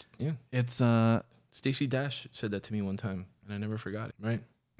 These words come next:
Speaker 2: It's like, if you look back on all the connections you've had of why you're here,
Speaker 1: Mm-hmm.
Speaker 2: it's because you said yes to something. So, you know, there's, you know, the, uh,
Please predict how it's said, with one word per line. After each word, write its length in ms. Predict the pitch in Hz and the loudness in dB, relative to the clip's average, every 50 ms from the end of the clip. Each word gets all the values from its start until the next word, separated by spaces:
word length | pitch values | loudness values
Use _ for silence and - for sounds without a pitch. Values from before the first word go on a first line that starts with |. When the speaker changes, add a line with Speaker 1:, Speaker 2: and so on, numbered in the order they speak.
| - | -2
Speaker 2:
It's 180 | - 131 117 - | 0 0 2 4
like, 140 | 107 101 95 | 2 2 2
if 100 | 98 101 | 2 4
you 80 | 104 104 | 4 6
look 200 | 110 107 107 110 | 6 4 4 2
back 260 | 101 95 95 - 95 | 2 2 2 0 -2
on 80 | 95 | -2
all 180 | 95 95 95 95 | 0 0 0 0
the 100 | 101 95 | -2 -4
connections 500 | - - 95 95 95 - - 98 95 - | -6 -4 -4 -2 -4 -4 -4 -6 -6 -6
you've 100 | 82 98 | -6 -6
had 220 | 98 87 82 85 | -4 -4 -4 -6
of 220 | - 123 - 104 - | -6 -8 -12 -14 -10
why 180 | 101 104 98 | -10 -8 -6
you're 160 | 92 85 - - | -6 -6 -6 -8
here, 600 | - - 127 131 117 76 57 90 104 113 120 - - 80 | -2 2 4 4 4 4 2 0 -2 -4 -4 -8 -12 -10
Speaker 1:
Mm-hmm. 200 | 95 104 117 113 117 120 - _ _ _ _ _ _ _ _ _ _ _ _ _ _ _ _ _ - | -4 -2 0 0 -2 -4 -8 _ _ _ _ _ _ _ _ _ _ _ _ _ _ _ _ _ 2
Speaker 2:
it's 180 | 113 104 - | 2 2 2
because 260 | - 110 - - 113 107 | 2 2 2 4 4 4
you 80 | 101 | 4
said 220 | 95 - 92 92 101 | 2 0 -2 -2 0
yes 180 | 98 107 104 - | 0 0 0 -2
to 100 | - 98 | -4 -4
something. 380 | - 90 101 101 - 98 98 | -2 -4 -4 -2 -2 -4 -2
So, 300 | - - 107 101 98 101 - - _ _ _ _ _ _ | 0 2 4 4 4 2 -2 -8 _ _ _ _ _ _
you 80 | - 120 | 0 2
know, 160 | 107 101 98 | 4 4 4
there's, 360 | 98 101 98 98 95 - - - _ _ _ _ _ _ _ _ _ _ | 4 4 4 2 0 -2 -6 -12 _ _ _ _ _ _ _ _ _ _
you 100 | - 127 | 0 2
know, 60 | 110 104 | 4 4
the, 240 | 101 92 - - - | 4 2 2 0 -2
uh, 140 | 95 95 | -2 -2